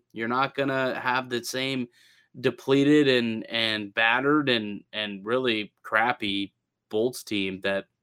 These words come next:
you played at home in game two. That's gonna be another challenge for game three. So why don't we take one more break? We'll come back and we'll, uh, we'll kinda turn the page onto Saturday night and, and help tee up game three between the Leafs and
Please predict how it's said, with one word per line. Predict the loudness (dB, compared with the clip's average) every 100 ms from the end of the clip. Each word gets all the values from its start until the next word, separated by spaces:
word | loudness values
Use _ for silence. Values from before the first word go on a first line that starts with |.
| _ _
you | -8 -8
played | -2 0 2
at | 0 -2
home | -2 -2
in | -2
game | -2 -2 -2
two. | 0 2 0 -4 _ _ _ -8
That's | -6
gonna | 0 0
be | 4 4
another | 4 2
challenge | 0 2 2 2 -4
for | -6 -6
game | -2 -2 -2
three. | -4 -4
So | -2 -2
why | 0 2
don't | 2
we |
take | 0 -2 -2
one | -2
more | 0
break? | 0 0 0 -2 _ _ _ _
We'll | -6 0
come | 4 6
back | 6 4 2 0
and | -2 0
we'll, | 0 2 2
uh, | 4 4 2
we'll | -2
kinda | -2 -4
turn | -2 -4 -2
the |
page | -4 0 0 2 -2 -6 -20 -20 -2
onto | 0 0 -2
Saturday | 0 2 2 2 0
night | -2 -2 -4 -8
and, | -8 -6
and | -6 -4
help | -2 -4 -6
tee | -4 0
up | 0 -2 _
game | -2 -2 -6
three | -6 -4 -4 -6 _ _ _
between | -10 -6 -4
the | -2
Leafs | -2 -2 -2 -4 -6 -6
and | -2 -2